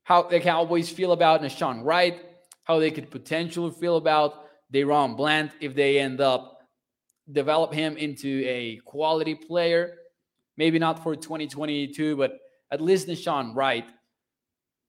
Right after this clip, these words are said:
But if the Cowboys want to add some veteran help, how about Joe Haden?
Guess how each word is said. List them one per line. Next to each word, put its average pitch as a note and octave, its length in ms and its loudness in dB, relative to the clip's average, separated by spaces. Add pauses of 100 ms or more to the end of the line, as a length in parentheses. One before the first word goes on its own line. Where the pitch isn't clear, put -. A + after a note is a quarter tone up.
(640)
But F3 80 0
if F3+ 80 2
the F3 80 0
Cowboys A3 360 2
want F#3+ 220 -2
to F3+ 120 4
add F3 140 6
some B2+ 240 -8
veteran C#3+ 340 2
help, A#2 280 -2
how D#3 240 2
about F#3 380 2
Joe F#3 200 4
Haden? G#3 460 -2